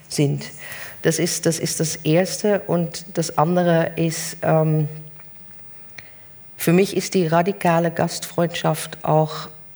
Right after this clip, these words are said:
aushalten. Ähm, und da finde ich diesen Begriff Insurgency, die immer mehr in diese postkoloniale Debatte eine Rolle spielt, spannend. Das ist irritieren, schockieren, rebellisch.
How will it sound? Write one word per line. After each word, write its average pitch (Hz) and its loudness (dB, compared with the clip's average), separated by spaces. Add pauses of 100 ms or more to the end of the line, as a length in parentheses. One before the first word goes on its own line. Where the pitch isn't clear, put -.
(380)
aushalten. 208 0 (1120)
Ähm, 160 2
und 160 0
da 165 4
finde 180 -2
ich 165 -6
diesen 170 0
Begriff 165 0
Insurgency, 165 0
die 151 -2
immer 170 4
mehr 160 2
in 165 2
diese 156 0
postkoloniale 156 2
Debatte 160 0
eine 156 0
Rolle 151 0
spielt, 151 -2
spannend. 147 -2
Das 147 -2
ist - -6
irritieren, 156 2 (180)
schockieren, 175 2
rebellisch. 147 2